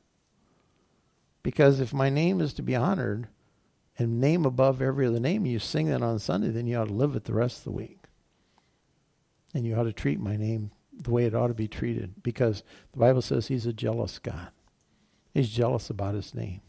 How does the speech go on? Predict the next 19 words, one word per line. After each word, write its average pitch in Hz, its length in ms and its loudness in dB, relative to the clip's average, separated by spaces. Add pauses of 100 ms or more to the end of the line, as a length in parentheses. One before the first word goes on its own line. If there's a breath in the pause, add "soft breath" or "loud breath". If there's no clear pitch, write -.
(840 soft breath)
So, - 220 -2
you 123 140 0
know, 120 100 2
number 123 300 0
one, 117 360 0 (180)
let's 127 240 2
honor 120 360 0
his 107 160 -4
name. 107 320 -6 (880)
Let's - 180 -4
keep - 300 -2
his 117 160 -2
name 110 220 -4
holy 120 520 -2
as - 140 -6
much 117 240 -6
as - 140 -12
we 117 100 -4
can. 101 380 -6